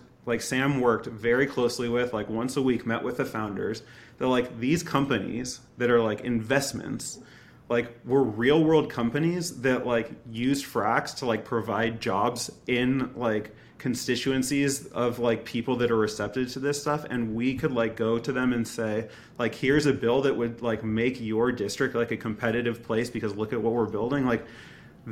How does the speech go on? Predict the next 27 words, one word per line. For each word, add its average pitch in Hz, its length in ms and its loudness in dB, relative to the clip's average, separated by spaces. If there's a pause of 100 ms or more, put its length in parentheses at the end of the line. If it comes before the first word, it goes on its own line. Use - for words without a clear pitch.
(420)
that 127 380 4
is, 202 180 6
like, 156 200 4
a 135 120 2
whole 160 560 6
different 131 580 2
world 143 500 2 (400)
than 147 260 4
what 151 180 10
we're 165 120 6
looking 160 260 4
at 151 120 2
today, 147 360 4
which 127 240 4
is, 139 180 0
like, 120 400 0 (280)
who 160 220 4
can 160 280 2
whine 127 300 2
the 131 140 0
most 117 420 2
ab-, 120 140 0
on 120 280 -2
Twitter 113 460 4
about 117 420 2
the, 113 280 0
the, 117 320 -2